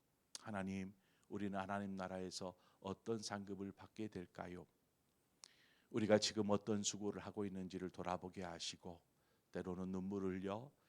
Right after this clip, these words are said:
씨를 뿌리는 수고가 필요하다라면 우리가 이 땅에 사는 동안 열심으로 씨를 뿌리게 하시고 그 뿌림을 통해서 아름다운 그 결실들이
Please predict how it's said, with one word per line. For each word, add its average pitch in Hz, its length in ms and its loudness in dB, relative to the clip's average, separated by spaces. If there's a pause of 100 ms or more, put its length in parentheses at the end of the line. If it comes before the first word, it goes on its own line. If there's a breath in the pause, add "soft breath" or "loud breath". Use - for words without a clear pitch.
씨를 120 360 4
뿌리는 107 360 -2
수고가 98 440 -4
필요하다라면 92 960 -6 (380 soft breath)
우리가 92 260 0
이 95 80 2
땅에 98 340 0
사는 95 340 -2
동안 101 440 -4 (380 soft breath)
열심으로 101 720 6 (240 soft breath)
씨를 104 320 0
뿌리게 117 420 -2
하시고 101 540 -4 (540 soft breath)
그 123 160 4
뿌림을 113 440 2
통해서 101 560 -4 (140)
아름다운 98 760 -4 (380 soft breath)
그 127 220 -4
결실들이 98 800 2